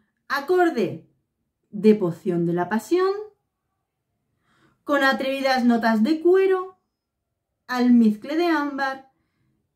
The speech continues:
y maderas empapadas en ron. ¿Cuál es la diferencia? Pues que uno es para ella y otro es para él. <laughs>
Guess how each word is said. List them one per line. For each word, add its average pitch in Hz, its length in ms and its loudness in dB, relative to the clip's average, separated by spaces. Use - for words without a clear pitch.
y 214 100 2
maderas 220 640 -6
empapadas 170 800 -6
en 135 160 -8
ron. - 200 -16
¿Cuál 226 220 2
es 214 100 2
la 214 100 2
diferencia? 254 640 -2
Pues 160 140 -12
que 175 100 -10
uno 180 100 -8
es 190 60 -16
para 269 220 -8
ella 349 160 0
y 294 40 0
otro 240 140 -4
es 220 80 -6
para 156 220 -8
él. 349 280 -10
<laughs> 294 60 -6